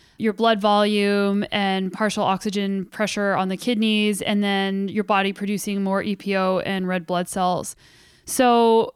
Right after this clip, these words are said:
in terms of what we're doing for our protocol, which is different than what's in her book, why are we drinking in the sauna?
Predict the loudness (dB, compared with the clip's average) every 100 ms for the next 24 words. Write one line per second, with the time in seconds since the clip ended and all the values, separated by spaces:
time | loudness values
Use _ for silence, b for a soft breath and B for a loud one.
0 | -2 0 2 2 2 0 -2 -12 -4 -2
1 | 2 2 2 2 0 -2 0 0 2 0
2 | 0 0 -2 -2 -4 0 0 0 -4 -4
3 | -4 -4 -4 -6 -2 -2 0 0 -2 -8
4 | b b b _ -2 2 4 4 2 -2
5 | -4 -4 -4 -4 -2 -2 0 -2 -4 -4
6 | -4 -4 -6